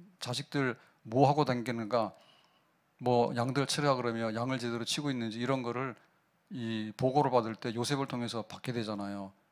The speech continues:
그럼 요셉에 가서 있는 대로 사실 알리면 아버지가 형들한테 뭐라 하니까 형들은 더 미워하게 되고 이런 상태에 있게 된 거예요. 그러니까 이 요셉이 복을 받으려고 하면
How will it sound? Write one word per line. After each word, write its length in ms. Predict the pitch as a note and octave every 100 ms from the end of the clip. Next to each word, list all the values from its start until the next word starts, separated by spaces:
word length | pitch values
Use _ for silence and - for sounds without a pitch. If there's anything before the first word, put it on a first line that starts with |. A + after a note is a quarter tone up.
| _ -
그럼 180 | F3
요셉에 260 | C#3+ C#3+ D3+
가서 200 | C#3+ C3+
있는 200 | C3 D3
대로 160 | D3 C#3+
사실 340 | D3+ D3 D#3+
알리면 480 | B2+ C#3 D3 A#3 D4+ - - _
아버지가 320 | B2 C3 C3+
형들한테 340 | C3+ D3+ C3+ A#2
뭐라 200 | A2 A#2+
하니까 460 | C#3+ D3 - G2 - _ _ _ -
형들은 360 | - D#3 D3 C3+
더 160 | - A#2+
미워하게 400 | C3 A#2+ G2+ G2+
되고 280 | G2+ F#2+ - - _
이런 320 | B2 B2 D#3
상태에 560 | D3 C#3+ - C3 C#3 G#3 - _ _
있게 220 | - C3+ D3+
된 180 | G#2+
거예요. 440 | G2+ G2 G2+ A2+ - _ _ _ _ _ _ _ _ _ -
그러니까 300 | G3 F#3 F3
이 240 | D#3+ D#3+
요셉이 380 | C3 D3 E3+ D#3+
복을 280 | - C3 D3+
받으려고 440 | C#3+ C3+ C3 B2
하면 420 | A2+ C3 D3 A#2